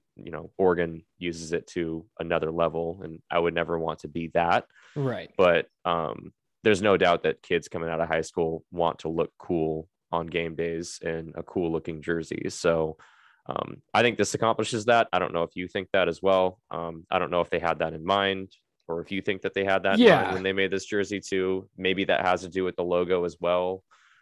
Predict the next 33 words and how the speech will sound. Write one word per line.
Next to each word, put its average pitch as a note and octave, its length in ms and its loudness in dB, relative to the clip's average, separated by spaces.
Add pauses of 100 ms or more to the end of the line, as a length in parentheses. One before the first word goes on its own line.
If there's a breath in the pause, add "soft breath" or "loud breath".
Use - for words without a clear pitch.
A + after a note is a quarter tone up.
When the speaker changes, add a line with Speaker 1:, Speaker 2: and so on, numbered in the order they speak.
(160 soft breath)
Speaker 1:
Um, D#2+ 420 -6
that's F#2 200 0
kind F2+ 160 -4
of E2+ 60 -2
the E2 60 0
point D#2+ 260 -6
that E2 100 -4
I E2 60 -2
was D#2+ 160 -4
getting D#2+ 260 -6
to, D#2 200 -8
is D#2+ 120 -10
maybe, E2+ 280 -6
like, D#2+ 220 -6
having E2 280 0
it - 100 -10
stand E2 360 -6
out D#2+ 200 -2
in - 60 -20
kind E2 200 -6
of D#2 60 -6
that D#2+ 200 -2
way E2 460 -2
with D2 120 -10
that - 240 -4
cool F#2 520 2
old E2+ 180 -4
fashioned E2 500 -2
logo E2 540 0 (540)
that, E2 280 0 (180)
um, D#2 440 -6 (440)
you E2+ 80 -8
know, C2 220 -8